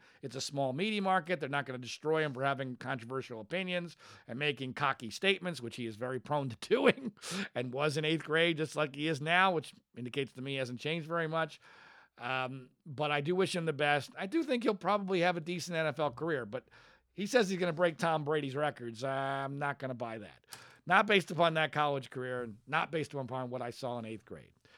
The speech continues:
But I got that new, that new source of infamy. I got that going for me, which is nice, 'cause I got plenty of, <laughs> like I,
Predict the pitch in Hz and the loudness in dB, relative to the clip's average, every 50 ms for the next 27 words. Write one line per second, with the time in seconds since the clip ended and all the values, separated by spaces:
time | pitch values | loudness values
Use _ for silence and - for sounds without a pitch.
0 | _ _ _ _ _ _ _ _ _ _ 180 175 180 175 _ _ _ - 175 175 | _ _ _ _ _ _ _ _ _ _ 8 8 8 8 _ _ _ 0 0 4
1 | 175 208 208 208 208 208 202 202 190 185 190 190 185 185 180 196 - _ _ _ | 6 6 6 6 6 4 2 4 4 2 2 4 2 2 0 -4 -8 _ _ _
2 | _ _ _ 156 156 156 165 180 190 214 226 226 220 208 190 - - 202 196 185 | _ _ _ -2 -2 -2 0 0 2 2 2 2 0 -2 -2 -2 0 2 2 2
3 | 147 127 151 165 165 151 117 123 107 92 - - _ _ _ _ _ _ _ _ | 0 0 -2 -2 -2 -4 -4 -8 -12 -14 -16 -20 _ _ _ _ _ _ _ _
4 | _ _ _ _ - - - - - 156 160 196 196 175 220 202 170 165 156 143 | _ _ _ _ -12 -12 -12 -8 -10 0 2 2 4 6 6 6 6 4 0 0
5 | 135 117 - 123 107 85 76 67 _ _ _ _ _ _ - 139 139 - 135 139 | -2 -6 -8 -12 -12 -12 -14 -20 _ _ _ _ _ _ -8 -6 -6 -6 -6 -10
6 | 107 135 131 - - - - - - - _ _ 147 135 113 160 - _ _ _ | -8 -8 -10 -10 -10 -16 -16 -18 -18 -18 _ _ -8 -8 -8 -10 -18 _ _ _
7 | - 160 170 170 147 - - 175 170 165 151 143 127 - _ - - - - - | -8 -2 -2 -2 -2 -2 -2 -2 0 0 0 -2 -2 -6 _ -20 -20 -20 -20 -18
8 | - - - - - - - - 415 370 277 269 269 254 | -16 -16 -16 -16 -16 -16 -6 0 6 6 8 8 8 4